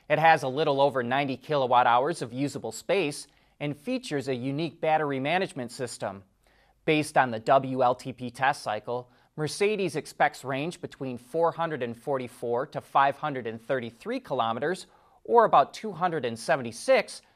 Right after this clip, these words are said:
to three hundred and thirty-one miles. The all-wheel drive,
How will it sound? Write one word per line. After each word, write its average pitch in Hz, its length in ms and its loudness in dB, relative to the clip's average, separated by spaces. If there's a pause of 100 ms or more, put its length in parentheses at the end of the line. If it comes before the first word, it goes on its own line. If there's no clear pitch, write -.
to 170 100 -2
three 226 300 -4
hundred 147 300 2
and 123 120 -2
thirty-one 127 460 0
miles. 127 600 0 (500)
The 147 180 -2
all-wheel 175 500 8
drive, 113 520 2